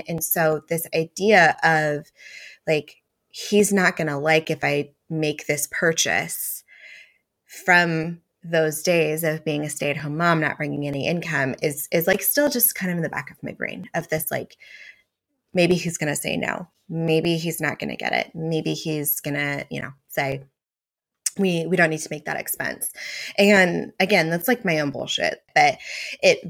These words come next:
really shows me, like, how much our money stories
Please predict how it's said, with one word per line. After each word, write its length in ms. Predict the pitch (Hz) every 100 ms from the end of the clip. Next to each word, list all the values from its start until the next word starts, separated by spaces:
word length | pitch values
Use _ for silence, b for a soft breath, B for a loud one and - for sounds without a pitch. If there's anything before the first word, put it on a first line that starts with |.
| 175
really 640 | 240 240 202 180 160 - - _ _ _
shows 360 | - - 180 214
me, 100 | 170
like, 180 | 156 160
how 140 | 190
much 160 | 196 196
our 80 |
money 280 | 156 147 240
stories 760 | 240 - 151 - - - -